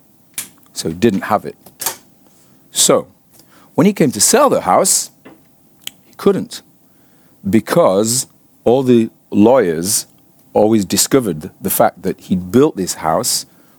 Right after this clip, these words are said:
without, probably without proper planning permission, and he had never legally gained access to, to the end of his extension over our land. So he couldn't sell it,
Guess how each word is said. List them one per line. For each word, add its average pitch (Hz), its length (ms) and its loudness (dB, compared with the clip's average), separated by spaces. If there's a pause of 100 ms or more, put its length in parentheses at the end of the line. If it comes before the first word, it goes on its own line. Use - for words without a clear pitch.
without, 123 680 0 (440)
probably 101 640 0
without 101 380 0
proper - 280 -4
planning 90 540 -4
permission, - 540 -10 (500)
and 101 180 2
he 101 80 0
had 104 200 0
never 113 300 4
legally 95 460 2
gained 95 300 0
access - 460 -4
to, - 160 -8 (580)
to 85 260 -4 (240)
the - 200 -6
end 123 200 4
of 87 100 -4
his 82 240 -4 (440)
extension - 640 -4 (720)
over 92 300 0
our 82 160 -2
land. 95 400 -2 (840)
So 131 320 0 (760)
he - 80 -18
couldn't 202 300 2
sell 202 260 2
it, - 120 -2